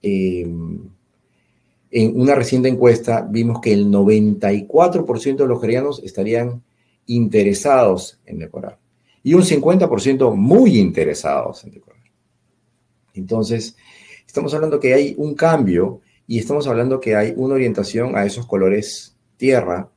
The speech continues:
eh, a esos colores, eh, neutros,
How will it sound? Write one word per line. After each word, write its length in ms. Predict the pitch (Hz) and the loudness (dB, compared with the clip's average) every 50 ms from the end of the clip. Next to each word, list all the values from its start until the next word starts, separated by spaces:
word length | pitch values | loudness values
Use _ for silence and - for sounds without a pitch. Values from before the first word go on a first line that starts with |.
| _ _ _ | _ _ _
eh, 300 | - 92 95 92 92 87 | -12 -8 -8 -6 -6 -8
a 40 | - 95 | -10 -10
esos 180 | 92 98 104 | -12 -12 -10
colores, 560 | - - 90 90 90 92 92 95 92 - - _ _ _ _ _ _ _ _ | -8 -6 -4 -4 -2 -4 -4 -6 -8 -12 -18 _ _ _ _ _ _ _ _
eh, 680 | - 92 90 85 85 85 82 80 80 82 80 - - - | -8 -8 -6 -6 -6 -6 -8 -8 -8 -10 -10 -10 -4 0
neutros, 880 | 98 120 147 165 156 - - - - 87 - - - - - - | 2 4 4 2 2 0 -2 -2 -2 -2 -2 -4 -8 -14 -18 -20